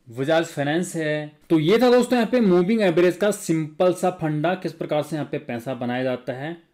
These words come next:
मूविंग एवरेज को यूज़ करते हुए। और इसका फॉर्मूला मैंने आपको यहाँ पे क्लियर समझा दिया, दो सौ एमए लाइन मतलब दो सौ दिन के दौरान जो इसकी क्लोजिंग प्राइस है, हर दिन की क्लोजिंग प्राइस आपको यहाँ पे लेनी है,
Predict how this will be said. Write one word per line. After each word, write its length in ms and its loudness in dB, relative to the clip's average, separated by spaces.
मूविंग 420 -2
एवरेज 320 -2
को 180 -2
यूज़ 400 -4
करते 380 -2
हुए। 240 0
और 160 -2
इसका 200 -2
फॉर्मूला 460 0
मैंने 180 0
आपको 280 -4
यहाँ 160 -2
पे 120 -4
क्लियर 320 -4
समझा 300 -2
दिया, 280 -4
दो 280 2
सौ 240 -2
एमए 160 0
लाइन 180 0
मतलब 460 -4
दो 180 2
सौ 220 0
दिन 220 0
के 140 0
दौरान 300 2
जो 100 -2
इसकी 200 -6
क्लोजिंग 440 -4
प्राइस 340 -4
है, 200 -14
हर 160 -2
दिन 160 0
की 140 -10
क्लोजिंग 460 -4
प्राइस 300 -2
आपको 300 -8
यहाँ 200 -10
पे 60 -8
लेनी 300 -4
है, 240 -6